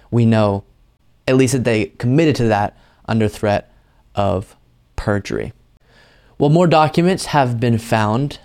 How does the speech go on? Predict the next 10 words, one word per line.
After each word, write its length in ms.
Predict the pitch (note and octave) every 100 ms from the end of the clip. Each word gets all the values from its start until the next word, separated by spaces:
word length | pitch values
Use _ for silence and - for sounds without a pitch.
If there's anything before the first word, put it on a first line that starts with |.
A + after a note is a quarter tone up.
| _
uh, 400 | A2 A2+ G#2 G2+ -
in 280 | A#2 A2+ A2
Joe 220 | A2+ A2
Biden's 460 | A2 G#2+ G#2+ G#2 G#2
possession 640 | - A2+ F3 E3+ F3+ F3
or 100 | A#2+
at 160 | G#2+ G2
his 340 | G#2+ G2+ A2 -
Wilmington, 600 | A2+ A#2 A#2+ A2+ - A2 G#2+
Delaware 540 | A2 G#2+ G#2 G#2+